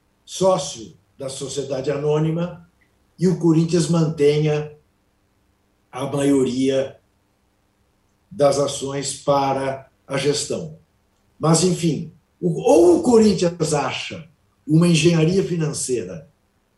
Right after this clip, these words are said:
inovadora, ou o Corinthians vai viver nessa situação de más notícias semanais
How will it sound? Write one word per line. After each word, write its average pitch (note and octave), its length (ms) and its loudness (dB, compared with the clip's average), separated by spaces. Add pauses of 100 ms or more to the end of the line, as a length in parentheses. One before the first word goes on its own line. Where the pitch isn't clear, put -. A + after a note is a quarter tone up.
(120)
inovadora, D#3 920 2 (680)
ou G#3+ 240 2
o - 40 -2
Corinthians F3 840 -4 (520)
vai C#3+ 260 0
viver B2+ 640 -2 (380)
nessa C3 340 -6
situação A#2+ 760 -4 (200)
de C3 160 -4
más C3+ 300 0
notícias B2+ 680 -6
semanais B2+ 840 -6